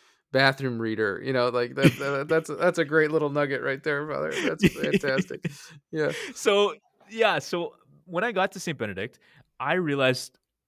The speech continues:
Speaker 2: I didn't know too much about what, what was going on, but I knew it was a big deal. I knew that it was an absolute privilege to get to work with the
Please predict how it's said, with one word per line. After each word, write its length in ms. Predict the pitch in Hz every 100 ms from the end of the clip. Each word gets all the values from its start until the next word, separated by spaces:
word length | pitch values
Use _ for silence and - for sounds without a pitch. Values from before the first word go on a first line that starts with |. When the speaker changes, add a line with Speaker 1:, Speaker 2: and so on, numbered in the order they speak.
| _ _
Speaker 2:
I 80 | 123
didn't 180 | 135 208
know 140 | 170
too 300 | 156 - -
much 260 | 185 170 -
about 180 | 202 -
what, 140 | 170 -
what 180 | 120 160
was 80 | 151
going 160 | 156
on, 140 | 160 175
but 160 | 160
I 60 | 123
knew 180 | 120 175
it 60 |
was 160 | 196 175
a 20 |
big 360 | 135 - 113 95
deal. 360 | 92 87 - _
I 120 | -
knew 180 | 113 123
that 120 | 151
it 40 | 139
was 160 | 123
an 80 | 110
absolute 440 | - 101 - 107 -
privilege 600 | - 101 92 92 82 -
to 80 |
get 180 | 90 85
to 100 | -
work 240 | 85 87 -
with 140 | 85 -
the 360 | 95 95 92